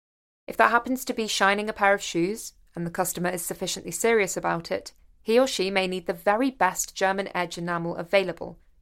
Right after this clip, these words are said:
for the museum-grade weekly restoration of the sides of the soles. My own delight at this place, an entire department store radiating obsessive-compulsive desire, was immediate and intense. I had stumbled, I felt,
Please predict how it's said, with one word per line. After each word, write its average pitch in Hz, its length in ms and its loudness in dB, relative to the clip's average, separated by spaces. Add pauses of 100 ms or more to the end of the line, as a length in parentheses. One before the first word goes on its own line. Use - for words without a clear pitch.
for - 80 -14
the 175 80 -4
museum-grade 180 880 -4
weekly 185 340 -8
restoration 170 640 -4
of 170 120 -14
the 170 60 -16
sides - 340 -6
of - 60 -20
the - 100 -18
soles. - 540 -10 (840)
My 196 160 6
own 214 200 2
delight 202 360 4
at - 80 -10
this 170 160 -8
place, - 560 -8
an 196 100 -4
entire 208 440 4
department 196 540 0
store 175 260 -2
radiating 175 680 -2
obsessive-compulsive 175 1000 -4
desire, 170 500 -8 (340)
was 180 140 -8
immediate 190 640 -4 (120)
and 170 100 -8
intense. 170 680 -10 (680)
I 185 100 4
had 185 160 -2
stumbled, 190 500 0
I 185 100 -4
felt, - 460 0